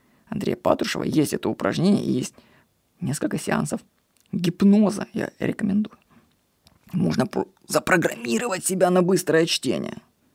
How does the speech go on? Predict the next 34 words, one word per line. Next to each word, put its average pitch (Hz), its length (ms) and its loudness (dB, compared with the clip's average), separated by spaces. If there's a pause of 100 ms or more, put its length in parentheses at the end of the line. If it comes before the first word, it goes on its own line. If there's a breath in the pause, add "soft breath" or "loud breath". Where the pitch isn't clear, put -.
(520)
Ведь 151 160 0
кто 294 180 6
сказал, 240 260 6
что 180 100 2
для 185 140 4
того, 233 160 8
чтобы 180 180 4
научиться 196 300 6
быстро 185 220 4
читать, 202 240 4
нужно 175 200 6
обязательно 175 420 4
воздействовать 160 600 2 (160 loud breath)
и - 60 -10
тренировать 180 480 4
только 170 260 6
глаза, 165 500 8
например? - 540 -2 (1000)
А 151 80 4
что, 269 140 4
если 269 140 4
зайти 196 260 4
с 160 60 2
другой 175 360 6
стороны? 160 380 0 (260 soft breath)
С - 100 -2
помощью 247 440 4
ушей 160 640 4
и 175 140 0
самогипноза 185 1300 4 (340 soft breath)
снять 262 380 8
блоки, 240 520 8
которые 240 440 6 (220)
стоят 190 480 6